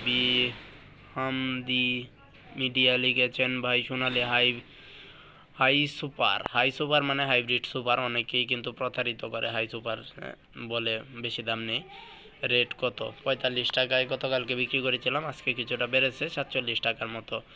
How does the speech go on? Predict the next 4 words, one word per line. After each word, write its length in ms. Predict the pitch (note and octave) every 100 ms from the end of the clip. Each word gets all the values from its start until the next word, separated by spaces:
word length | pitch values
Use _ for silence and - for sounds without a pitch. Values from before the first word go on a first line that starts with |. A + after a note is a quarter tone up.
| - - - -
হয়েছে। 380 | A2+ A2 C#3+ - - - - -
এরপরে 800 | B2+ B2 C3+ C3 C3 C3 C3+ C3
এমডি 600 | C3 B2+ C3 B2+ B2+ B2+
ইউনুস 920 | C3 C3 B2+ B2+ - - C#3 C3 C#3